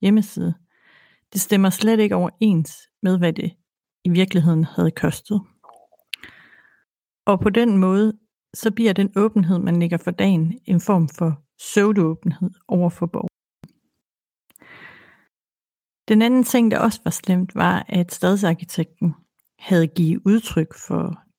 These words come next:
noget, som han slet ikke var, nemlig bestyrelsesmedlem i en fondsbestyrelse. Men, øh,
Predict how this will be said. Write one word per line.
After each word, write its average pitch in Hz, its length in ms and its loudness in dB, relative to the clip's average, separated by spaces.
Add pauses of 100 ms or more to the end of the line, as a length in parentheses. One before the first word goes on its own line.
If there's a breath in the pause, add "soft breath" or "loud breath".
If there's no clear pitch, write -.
noget, 180 300 2
som 170 180 -4
han 160 160 -2
slet 185 320 0
ikke 160 200 -2
var, 180 260 0 (1000 soft breath)
nemlig 247 500 2 (160)
bestyrelsesmedlem 208 960 -2 (300)
i 226 40 4
en 214 140 2
fondsbestyrelse. - 840 -8 (1400)
Men, 180 300 2
øh, 175 240 -4